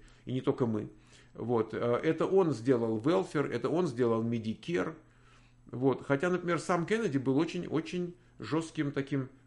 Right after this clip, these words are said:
эм, фискальным консерватором. Он, он был гораздо больше, э, сторонником там сбалансированного бюджета в практическом смысле, чем, например, там нынешние республиканцы, которые говорят про то, что они фискальные консерваторы, а на самом деле,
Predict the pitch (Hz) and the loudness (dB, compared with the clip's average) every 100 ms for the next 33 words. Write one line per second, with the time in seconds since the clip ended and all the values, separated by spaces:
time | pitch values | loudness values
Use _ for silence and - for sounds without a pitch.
0 | - 117 117 113 107 90 92 92 90 - | -8 0 0 0 -2 -6 -10 -10 -12 -12
1 | - - 156 151 156 143 139 143 139 143 | -12 -4 -4 4 4 4 2 2 0 2
2 | 117 127 - 131 135 139 135 147 143 135 | 2 2 0 -8 -4 -2 0 0 2 2
3 | 160 139 147 151 139 123 - - - - | 0 0 0 0 0 -4 -6 -16 -20 -20
4 | - 104 - 139 147 127 123 120 120 113 | -10 -8 0 4 4 4 0 -2 -2 -2
5 | 110 127 135 131 139 123 117 117 110 117 | 0 2 2 2 2 2 2 -2 -2 -2
6 | 170 240 107 92 - 143 - 247 269 - | -2 -2 -6 -8 -4 -4 -2 -6 -6 -6
7 | - - 107 - 104 - 151 123 110 127 | -6 -6 -8 -6 -6 -4 -2 -2 -2 -4
8 | - 107 123 120 123 117 110 120 123 120 | -2 -4 -4 -4 -6 -6 -6 -6 -4 -4
9 | - - - 107 110 107 120 127 160 143 | -8 -12 -8 -4 -2 0 2 4 2 -2
10 | 107 104 - 101 98 107 - 104 104 95 | -4 -6 -4 -4 -4 -6 0 0 0 -4
11 | 107 - 196 226 117 110 113 135 117 113 | -4 -4 -2 -2 0 0 -2 -4 -4 -2
12 | 120 110 | -4 -4